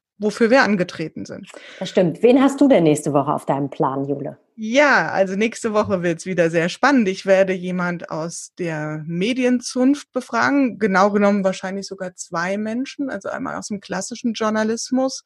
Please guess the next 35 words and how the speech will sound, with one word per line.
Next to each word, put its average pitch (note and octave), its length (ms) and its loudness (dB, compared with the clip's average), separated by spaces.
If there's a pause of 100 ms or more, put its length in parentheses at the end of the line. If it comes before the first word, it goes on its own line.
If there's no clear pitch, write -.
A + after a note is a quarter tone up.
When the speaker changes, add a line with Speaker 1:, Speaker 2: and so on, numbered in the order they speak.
(760)
Speaker 1:
ähm, F#3 300 0
so F3 180 -2
dass F#3+ 200 0
denn E3+ 180 -2
klappt. - 340 -2
Wir F#3+ 100 -4
können G3 220 0
hier F#3+ 180 0
immer F#3 160 0
nicht F3 220 -6
hundert G3 340 2
Prozent G3 460 2
alles F3+ 240 -2
versprechen. G#3+ 800 2 (560)
Ähm, G3 520 2 (640)
dann G3+ 200 4
aber G3 220 4
auch G3 100 2
aus G3 120 4
dem G3+ 140 6
Digitaljournalismus, A#3 1200 0
was F#3+ 160 -4
auch G3 180 -2
sehr B3 180 0
spannend A#3 420 0
ist. A3+ 160 -4
Wie G3+ 80 -2
gehen F#3+ 220 0
die G3 140 0
mit A3 140 2
den G#3 120 2
Herausforderungen G#3+ 840 0
um? B3 300 2 (460)
Und G3+ 220 0
dann A#3+ 320 4